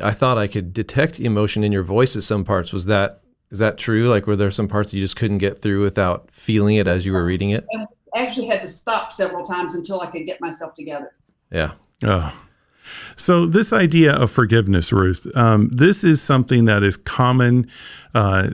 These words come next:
Speaker 3: to every person. We all need to receive it, and we all need to give it. And we need it to receive it from our Heavenly Father, and we need to give it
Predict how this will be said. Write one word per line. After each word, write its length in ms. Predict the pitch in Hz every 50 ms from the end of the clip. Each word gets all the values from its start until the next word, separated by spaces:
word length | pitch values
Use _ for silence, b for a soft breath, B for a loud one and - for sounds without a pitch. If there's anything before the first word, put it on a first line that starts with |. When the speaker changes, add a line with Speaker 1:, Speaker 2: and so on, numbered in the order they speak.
| - - - - -
Speaker 3:
to 240 | - 139 131 -
every 360 | 151 151 143 147 143 143 135 131
person. 480 | - - 123 113 107 - - 107 98
We 140 | 95 101 117
all 560 | - 135 131 123 127 127 123 123 123 123 117 B B B B B B
need 400 | B 110 110 127 127 117 113 107 -
to 100 | 127 113
receive 440 | 104 104 - - - 143 143 147
it, 160 | 156 160 - -
and 160 | 131 117 110
we 140 | 107 104 104
all 380 | - 120 120 123 131 135 135 135
need 400 | 123 113 113 117 113 107 107 -
to 120 | - 104
give 340 | 82 82 - - 85 82 76
it. 320 | 69 - - - - - - B B B B B B B B B B B
And 80 | - 104
we 120 | 107 117
need 220 | 117 117 123 131 135
it 200 | 135 127 - -
to 100 | - 120
receive 440 | 113 110 - - - 147 139 143 156
it 140 | 170 170 -
from 280 | - - 120 110 104
our 100 | 92 90 87
Heavenly 480 | - - 139 135 127 143 143 147 151
Father, 420 | 131 - 147 139 143 147 156 160 160
and 200 | 143 117 107 101
we 120 | 98 101
need 200 | 110 117 113 101
to 100 | - 107
give 380 | 92 90 87 95 123 120 123 131
it 320 | 156 165 165 165 - -